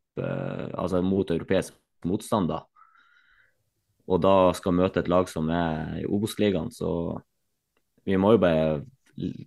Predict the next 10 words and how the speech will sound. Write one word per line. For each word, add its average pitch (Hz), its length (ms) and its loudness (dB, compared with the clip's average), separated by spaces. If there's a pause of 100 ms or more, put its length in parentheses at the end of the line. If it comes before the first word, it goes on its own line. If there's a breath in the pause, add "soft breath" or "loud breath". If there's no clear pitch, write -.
kunne 90 220 -2
leve 92 220 4
med 82 140 4
det 85 60 4
at 80 160 0
vi 85 80 -2
har 80 300 -2
favorittstempelet 82 680 -6
på - 120 -2 (140)
oss. - 160 -20